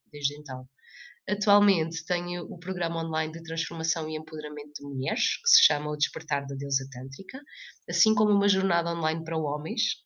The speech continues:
eh, sobre os mistérios do prazer feminino.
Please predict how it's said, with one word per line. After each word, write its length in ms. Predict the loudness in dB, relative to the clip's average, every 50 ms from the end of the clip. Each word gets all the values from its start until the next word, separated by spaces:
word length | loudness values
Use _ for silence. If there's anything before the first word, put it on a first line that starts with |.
| _ -10
eh, 220 | -6 -4 -2 0 2
sobre 280 | 2 2 2 0 -2
os 120 | -4 -2 -2
mistérios 680 | 2 4 4 4 6 4 4 4 4 2 0 -2 -2 -2
do 160 | -2 -4 -2
prazer 500 | -2 0 0 0 0 -2 -2 -4 -4 -4
feminino. 800 | -6 -6 -2 0 2 2 2 2 0 -2 -4 -4 -4 -6 -6 -8